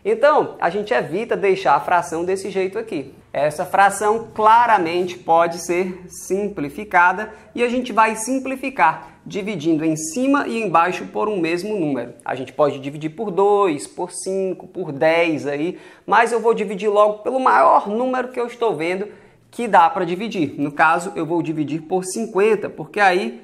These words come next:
eu simplifico mais rapidamente, tá? Duzentos dividido por cinquenta é quatro e duzentos e cinquenta dividido por cinquenta é cinco. Então, o nosso resultado final é cinco quartos, beleza? Bom,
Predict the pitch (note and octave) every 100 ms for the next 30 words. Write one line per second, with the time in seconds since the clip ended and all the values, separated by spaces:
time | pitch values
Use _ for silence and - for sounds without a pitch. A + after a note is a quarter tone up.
0 | - - F3 - B3 A#3+ A#3 - E3 F#3+
1 | - - - D#3+ E3 E3+ F3+ F#3 - -
2 | C#3+ C#3 C#3 D#3 E3+ A#2 - - - D3+
3 | - - - - - E3 D#3+ G3+ A3 G3+
4 | E3 E3 E3 D#3+ C3+ F3+ D#3 - F3 E3
5 | C#3 C3 - - D#3 D#3 C#3+ C3+ - G#3
6 | C#4+ D4+ - _ - D#3+ F3+ F#3 A#3 A3+
7 | A3+ A#3 A#3+ F#3 D#3 C#3 D3 C#3 C#3 D3
8 | D3+ G#3 G3 D3 F3 - F3+ G3+ - F#3+
9 | F#3 - - D#3 C#3+ D3 C3+ B2+ - C#3+
10 | C3+ - - B2+ - G3+ F3 F3+ F3+ E3
11 | E3 F#3 - - - - D#3 D#3 F#3+ F#3
12 | D3+ B2 A#2+ - D#3+ C#3 C#3 D#3+ F#3+ A#3
13 | D#3+ B2+ - - _ _ _ D3+ F#3 -
14 | - -